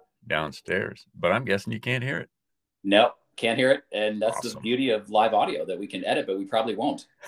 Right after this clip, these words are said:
Speaker 1: <laughs> Nope, exactly. That's good.
Speaker 2: So
Speaker 1: I got
Speaker 2: I'll
Speaker 1: my little, my little recording studio is good so far.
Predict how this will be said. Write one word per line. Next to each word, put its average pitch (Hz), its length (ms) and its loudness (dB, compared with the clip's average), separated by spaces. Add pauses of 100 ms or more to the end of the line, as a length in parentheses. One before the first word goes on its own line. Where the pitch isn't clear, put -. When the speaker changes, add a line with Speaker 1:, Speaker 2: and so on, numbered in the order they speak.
Speaker 1:
<laughs> - 0 - (1300)
Nope, 147 220 2 (200)
exactly. 98 720 -2 (920)
That's 104 300 -12
good. 120 80 -2
Speaker 2:
So 139 160 8
Speaker 1:
I 135 40 8
got 131 100 8
Speaker 2:
I'll 131 220 4
Speaker 1:
my - 60 0
little, 98 320 0
my 98 120 0
little 107 200 2
recording 113 440 2
studio 92 500 -2
is 82 220 -12 (260)
good 120 320 6
so 85 160 -2
far. 76 340 -10